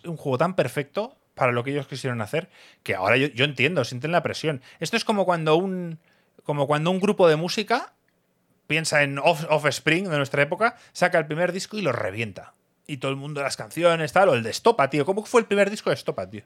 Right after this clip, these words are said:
Estábamos todos locos con todos los temas. Y luego dices, "Ah, el segundo". Es que el segundo, tío, es muchísima más presión, porque tú piensas que, que, que todas, que, que un grupo tendrá veinte maquetas, veinte canciones, y ellos para el disco primero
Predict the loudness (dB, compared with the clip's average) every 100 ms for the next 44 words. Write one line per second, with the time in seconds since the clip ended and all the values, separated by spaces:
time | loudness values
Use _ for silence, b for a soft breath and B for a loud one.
0 | _ -6 -2 -2 -2 2 2 0 B B
1 | -4 4 4 4 -2 4 4 4 0 0
2 | -2 -4 b 2 6 8 6 4 -4 0
3 | 2 4 2 2 0 0 -4 -8 -12 B
4 | B B -20 -20 -20 -8 -4 0 4 4
5 | 2 0 -2 0 0 2 0 2 0 -2
6 | -10 -8 -6 -4 -4 -6 -6 -2 -2 -4
7 | -6 -4 -2 0 -2 b b _ -8 -6
8 | -4 -4 -4 -8 0 2 2 -2 -12 -6
9 | -4 -4 -8 -8 0 2 2 2 0 b
10 | b -6 -4 0 2 2 0 -4 _ _
11 | _ _ _ _ _ _ _ -16 -2 -2
12 | 0 0 0 -2 -10 -14 -16 -2 -2 -2
13 | -2 -2 -4 -12 -14 -8 -2 0 0 2
14 | 2 0 -4 -4 -4 -2 0 0 0